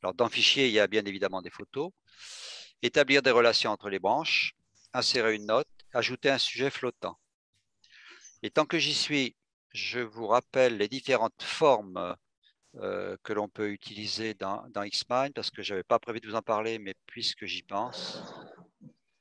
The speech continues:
oui. Voilà les douf-, les différentes formes de diagrammes que l'on peut faire, avec, euh, des cartes classiques, mais aussi des, des organigrammes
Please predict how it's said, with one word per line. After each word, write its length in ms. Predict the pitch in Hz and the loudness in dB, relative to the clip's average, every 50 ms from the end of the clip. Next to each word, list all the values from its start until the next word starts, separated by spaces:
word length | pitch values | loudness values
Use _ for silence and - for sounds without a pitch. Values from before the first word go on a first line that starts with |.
| _ _ _ _ _ _ _ _ _ _ _ _ _ _ _ _ - | _ _ _ _ _ _ _ _ _ _ _ _ _ _ _ _ -20
oui. 180 | 104 104 113 - _ _ _ _ _ _ _ _ _ _ _ _ _ _ _ _ _ | -20 -20 -20 -20 _ _ _ _ _ _ _ _ _ _ _ _ _ _ _ _ _
Voilà 220 | 107 120 120 117 | -2 2 4 4
les 120 | 113 117 113 | 4 2 0
douf-, 260 | 139 139 131 - - 147 - | -2 -4 -6 -6 -8 -6 -2
les 140 | 143 127 | -2 -2
différentes 420 | 123 135 127 - 147 123 123 123 - | -2 -2 2 4 6 6 6 6 4
formes 240 | - - 143 139 127 | 4 4 4 4 4
de 80 | 123 | 0
diagrammes 420 | 117 110 117 113 107 113 120 127 123 | 2 4 4 4 6 4 4 4 2
que 140 | - - | -2 -4
l'on 120 | 117 110 107 | -4 -4 -4
peut 120 | - 120 | -4 -8
faire, 360 | 101 - - - 90 85 85 - _ _ _ _ _ _ _ _ _ _ _ _ _ _ _ _ _ _ _ _ _ _ _ _ _ _ 117 - - - - - - - - - - _ _ - | -8 -4 -2 0 0 0 -2 -4 _ _ _ _ _ _ _ _ _ _ _ _ _ _ _ _ _ _ _ _ _ _ _ _ _ _ _ -20 -20 -20 -20 -20 -20 -20 -20 -20 -20 _ _ -8
avec, 420 | 98 90 98 104 104 - - - | -4 -2 -2 -2 -2 -2 -4 -2
euh, 560 | 101 95 95 95 95 95 95 98 98 98 98 92 | -2 0 0 0 0 0 -2 -2 -2 -4 -6 -6
des 100 | 98 107 | -8 -4
cartes 320 | - - 120 95 - - 110 | 0 2 2 2 0 -2 -8
classiques, 560 | - 110 110 101 - - 143 143 151 - - | -4 -2 -2 0 0 0 -2 -2 -4 -6 -6
mais 80 | - 107 | -4 -2
aussi 400 | 107 110 - - - - 131 131 | -2 0 0 -2 -2 -2 -4 -4
des, 380 | 120 107 104 101 104 104 107 | 0 2 4 4 4 2 0
des 180 | - 107 110 104 | -2 0 2 4
organigrammes 800 | 127 117 104 113 107 104 104 98 98 95 101 110 120 131 143 156 | 4 4 4 4 2 0 -2 -2 2 4 4 4 2 -2 -10 -14